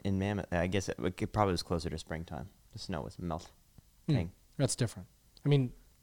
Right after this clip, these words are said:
Speaker 2: a bear is a bear. I don't wanna come across it.
Speaker 1: A bear's a bear's a bear's a bear.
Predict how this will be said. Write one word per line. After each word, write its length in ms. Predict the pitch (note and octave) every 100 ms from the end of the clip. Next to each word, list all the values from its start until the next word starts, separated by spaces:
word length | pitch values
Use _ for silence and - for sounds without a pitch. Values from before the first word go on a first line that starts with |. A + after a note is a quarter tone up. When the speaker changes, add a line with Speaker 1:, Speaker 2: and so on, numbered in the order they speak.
| _ _ _ E3+
Speaker 2:
a 60 |
bear 200 | D#3 E3+
is 100 | C#3
a 40 | G#2+
bear. 340 | A#2 B2 D#3+
I 80 | B2+
don't 100 | B2+
wanna 120 | A#2
come 160 | G#2+ G#2+
across 300 | G#2 B2 -
it. 120 | D3 - _ _ A2
Speaker 1:
A 40 |
bear's 160 | G#2+ F2+
a 40 |
bear's 160 | D#2+ D2
a 40 |
bear's 160 | F2 F2
a 20 |
bear. 140 | -